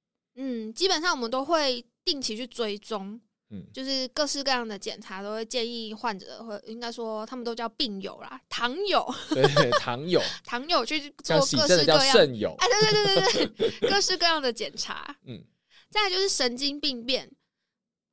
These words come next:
Speaker 1: 一样就是想象你把你全身上下，不管大神经、小神经，或者是你脊髓那一条神经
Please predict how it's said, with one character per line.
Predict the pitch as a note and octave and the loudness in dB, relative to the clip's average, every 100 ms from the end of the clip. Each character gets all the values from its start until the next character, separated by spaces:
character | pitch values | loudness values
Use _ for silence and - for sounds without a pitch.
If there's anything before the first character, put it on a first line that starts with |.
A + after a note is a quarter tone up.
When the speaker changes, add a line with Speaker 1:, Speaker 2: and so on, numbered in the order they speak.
| _ _ | _ _
Speaker 1:
一 | C#4 D#4 | -6 0
样 | G#4+ E4+ | 0 0
就 | F#4+ | 0
是 | G#4 | 0
想 | - G#3+ | 0 0
象 | F4 D4+ B3 | 0 0 -2
你 | A#3+ | -4
把 | A#3+ A3+ | 0 -2
你 | C4 A3+ | -2 -6
全 | - G#3+ | -6 -6
身 | C4+ C4+ | -4 -4
上 | C#4 B3+ | -4 -2
下， | C4 | -2
不 | B3+ | -2
管 | B3+ G3+ | -2 0
大 | C4+ A#3+ | 0 0
神 | G#3 | -4
经、 | G#3 A3+ A#3 | -6 -8 -6
小 | - F#3 | -6 -6
神 | F#3 F#3+ | -8 -10
经， | G#3 G#3+ G3+ A3 | -12 -12 -12 -8
或 | C4+ G#3+ | -4 -4
者 | |
是 | G#3+ | -4
你 | A#3+ G#3 | -8 -10
脊 | - - A3 | -14 -12 -10
髓 | B3+ B3 A#3 | -4 -4 0
那 | C4 | -2
一 | |
条 | C#4 G#3+ | -2 -4
神 | G3 G3+ F#3+ | -4 -6 -8
经 | G#3+ G#3+ | -10 -10